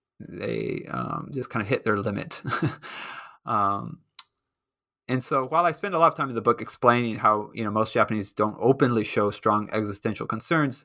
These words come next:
um, there are many, many exceptions. And the kind of eschatological answers that Christianity or Buddhism gives to patients who are looking for meaning has, you know, certainly given countless patients, you know, hope and peace in the face of death. And so,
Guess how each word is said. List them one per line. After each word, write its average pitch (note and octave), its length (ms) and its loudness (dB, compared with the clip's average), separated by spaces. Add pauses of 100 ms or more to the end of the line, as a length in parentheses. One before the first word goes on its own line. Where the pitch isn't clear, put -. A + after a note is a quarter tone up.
um, A#2 240 4
there C3 120 2
are B2+ 60 2
many, C3+ 240 0
many A2 240 0
exceptions. - 680 -2 (420)
And A2+ 180 0
the A#2 60 2
kind A2 220 2
of G2+ 140 -8
eschatological G#2+ 1080 2
answers G#2+ 380 -2
that G#2 160 -2
Christianity G#2 760 -2
or G#2 80 -2
Buddhism G#2+ 720 -2
gives D#3 300 4
to - 80 -8
patients A2 640 -2 (220)
who B2+ 120 -2
are A2+ 60 4
looking F#3+ 280 2
for B2 140 2
meaning A2+ 460 -2 (320)
has, A#2 420 0
you A#2+ 80 -4
know, A2 80 -4
certainly A#2 340 0
given A2 480 2
countless - 320 0
patients, - 540 -6
you A2+ 100 -8
know, A#2 160 -10
hope A#2 380 2
and - 180 -10
peace G#2 440 -4
in A1+ 220 -6
the - 60 -8
face - 280 -6
of A#2 120 -10
death. - 360 -4 (640)
And C3 180 0
so, B2 460 0